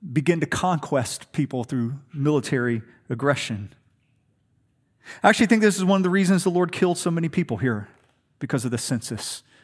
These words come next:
I mean, when you're reading this, you, you kind of feel like the punishment was out of proportion, wasn't it?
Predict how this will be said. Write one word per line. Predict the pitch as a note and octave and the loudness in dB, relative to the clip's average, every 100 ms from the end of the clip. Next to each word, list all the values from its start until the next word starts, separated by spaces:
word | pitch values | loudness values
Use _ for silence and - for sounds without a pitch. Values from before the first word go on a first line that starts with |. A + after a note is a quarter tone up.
| _ _ _ _ _ _ _ - | _ _ _ _ _ _ _ 0
I | |
mean, | E3+ | 4
when | G3 | 4
you're | G3 | 6
reading | A#3 C#4+ F#3 | 4 4 4
this, | F#3+ | 2
you, | F#3+ | 0
you | F#3 | 0
kind | - B3+ | 2 4
of | |
feel | F#3+ | 4
like | D#3+ | 2
the | - | 0
punishment | - G#3 A#2+ C3 | 2 2 2 -2
was | A#2+ | 2
out | E3+ | 2
of | C#3 | 2
proportion, | B2+ - F#3+ - A#2 G#2+ | -6 -2 -2 0 -2 -2
wasn't | C#3+ F#3 | 0 0
it? | G#3 | -2